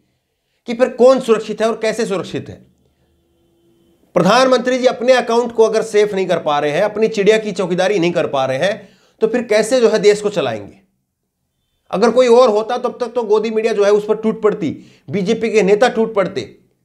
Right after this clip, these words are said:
लेकिन नो-, नरेंद्र मोदी की बात है इसलिए सब, सब और जो है वो सन्नाटा है और कह दिया जाएगा कि ये जो है रूटीन की बात है। कमाल की बात है, अगर नरेंद्र मोदी जी का, देश के प्रधानमंत्री का Twitter अकाउंट इस तरह से हैक हो जाना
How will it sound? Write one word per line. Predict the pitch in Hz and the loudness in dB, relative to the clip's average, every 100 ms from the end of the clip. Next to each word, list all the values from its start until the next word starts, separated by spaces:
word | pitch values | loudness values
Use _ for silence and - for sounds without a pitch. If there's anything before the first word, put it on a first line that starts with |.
| - | -8
लेकिन | 127 - 226 226 - _ _ _ _ 131 | -4 2 0 0 -10 _ _ _ _ -4
नो-, | 151 160 | 0 0
नरेंद्र | 151 160 196 190 | 2 2 2 2
मोदी | 151 175 185 | 2 0 -2
की | 190 | -2
बात | 185 185 - | -2 -2 -4
है | 202 - _ _ _ - | -10 -12 _ _ _ -12
इसलिए | 170 196 190 | -6 -4 0
सब, | 190 143 - 160 190 | -2 -4 -8 -4 -2
सब | 180 | 2
और | 180 151 | 2 2
जो | 156 | 0
है | 196 196 - | 0 -2 -8
वो | 175 190 | -4 -2
सन्नाटा | 170 123 98 - | 0 -2 -6 -10
है | 87 _ _ | -18 _ _
और | 170 165 | -4 0
कह | 175 | 2
दिया | 180 | 4
जाएगा | 208 214 220 220 | 2 2 4 4
कि | 190 202 | 2 2
ये | |
जो | 196 | 4
है | 190 | 2
रूटीन | 170 160 202 185 | 0 0 -2 -2
की | 175 | -4
बात | 156 147 | -4 -6
है। | - - _ _ - | -10 -14 _ _ -4
कमाल | 170 214 233 | 0 2 2
की | 220 226 | 2 2
बात | 220 220 | 2 2
है, | 226 | 2
अगर | 202 202 233 196 | 2 2 0 0
नरेंद्र | 185 202 214 202 | 0 0 0 0
मोदी | 185 190 | 0 -2
जी | 190 | -2
का, | 202 202 | 0 2
देश | 185 - | 0 -2
के | |
प्रधानमंत्री | 135 139 165 208 190 196 | -6 -6 -2 -2 -2 -4
का | 180 | -4
Twitter | 180 170 175 | -2 -2 0
अकाउंट | 170 170 - - _ _ | 0 0 -2 -16 _ _
इस | 208 - | -6 0
तरह | 202 196 | 0 0
से | 180 | -2
हैक | 147 175 196 | 2 2 2
हो | 208 | 2
जाना | 214 220 208 139 - | 2 2 2 0 -6